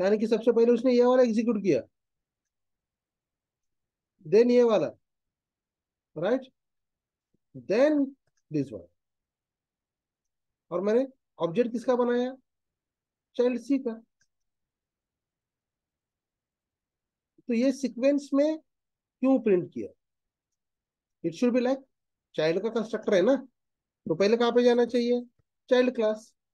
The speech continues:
यहाँ का ये constructor print करना चाहिए, then इसका ये कंस्ट्रक्टर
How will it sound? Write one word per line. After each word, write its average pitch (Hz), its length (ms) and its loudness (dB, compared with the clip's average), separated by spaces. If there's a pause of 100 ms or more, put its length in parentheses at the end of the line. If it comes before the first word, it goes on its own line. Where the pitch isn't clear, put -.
(680)
यहाँ 185 180 -4
का 214 80 -2
ये 226 100 2
constructor 226 420 -4
print 226 220 -6
करना 220 240 -2
चाहिए, 214 320 -6 (2250)
then 208 260 4
इसका 220 200 0
ये 240 180 4
कंस्ट्रक्टर 208 1000 -4